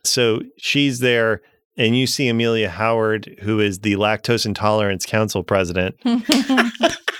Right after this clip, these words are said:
Speaker 1: meeting with, I mean,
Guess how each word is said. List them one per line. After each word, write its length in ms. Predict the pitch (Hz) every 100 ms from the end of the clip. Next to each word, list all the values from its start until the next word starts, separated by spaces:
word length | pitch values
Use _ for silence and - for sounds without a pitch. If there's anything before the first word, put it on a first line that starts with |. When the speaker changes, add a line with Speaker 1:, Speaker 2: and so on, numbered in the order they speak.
| -
Speaker 1:
meeting 560 | 110 113 113 110 107 120 - - _
with, 600 | 127 110 107 101 - _ - -
I 200 | - 147
mean, 340 | 151 131 113